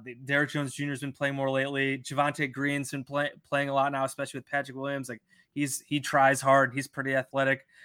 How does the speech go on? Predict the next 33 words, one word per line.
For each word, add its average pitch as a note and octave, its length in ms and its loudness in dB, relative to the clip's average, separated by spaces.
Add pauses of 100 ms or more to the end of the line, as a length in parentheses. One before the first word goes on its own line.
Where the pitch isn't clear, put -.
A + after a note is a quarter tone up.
(220)
Uh, C3+ 140 4
so - 120 -2
when F3+ 60 2
you A3 40 4
have A3 100 0
these F#3+ 160 0
guys E3 360 8
who D#3 80 0
can D3 140 0
just D3+ 160 -6 (180)
disrupt F#3+ 420 0
the D#3+ 60 -6
ball C#3+ 280 6
much B2 280 -6
better, A#2 340 -4 (340)
uh, C3 100 4
it B2+ 120 2
helps G3+ 360 6 (100)
make F#3 260 4
up F#3 140 4
for F3 80 0
not D#3 200 8
having D#3+ 260 8
rim C#3 160 0
protection C3+ 420 -2
with B2+ 160 -6
Vucevic. C3 500 -6 (320)
It A#2+ 60 -12
helps D#3+ 300 2
make E3 160 0
up D#3 180 4
for, C#3+ 400 2 (400)
uh, B2+ 320 4